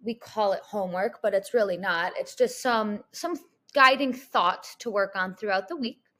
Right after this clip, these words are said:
And depending on the type of work you're doing, your setting, um, your length of time with the client, this may, phase may be long-term or short-term in nature, right?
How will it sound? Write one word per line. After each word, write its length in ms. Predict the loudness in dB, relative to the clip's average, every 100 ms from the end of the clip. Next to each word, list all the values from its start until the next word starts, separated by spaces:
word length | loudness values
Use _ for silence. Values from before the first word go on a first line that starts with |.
| _ _ -20 _
And 240 | -2 0 0
depending 500 | -2 -2 -4 -4 -4 -2
on 140 | -2
the 100 | -2
type 240 | -2 0
of 160 | 0 -4
work 380 | 0 0 0 -2
you're 100 | -2
doing, 480 | -2 -2 -2 -2 -2
your 140 | -6
setting, 800 | -8 -2 0 4 2 2 -2 -8 _ _ _ _
um, 500 | -12 -10 -10 -12 -16 -20 _ _
your 280 | -4 2 2
length 280 | 2 -2 -2
of 120 | -8
time 260 | -6 -6 -2
with 180 | -2 -2
the 100 | -4
client, 420 | 0 0 0 -4 -12 _ _
this 220 | -4 -4 -4
may, 180 | -4 2
phase 340 | 4 4 2
may 160 | -2 0
be 160 | 0
long-term 560 | 0 2 0 -2 -2 -2 -6 -12 -8 -2
or 140 | -2
short-term 580 | 0 0 0 -2 -8 -8
in 120 | -6
nature, 380 | -8 -8 -8 -2
right? 240 | 0 0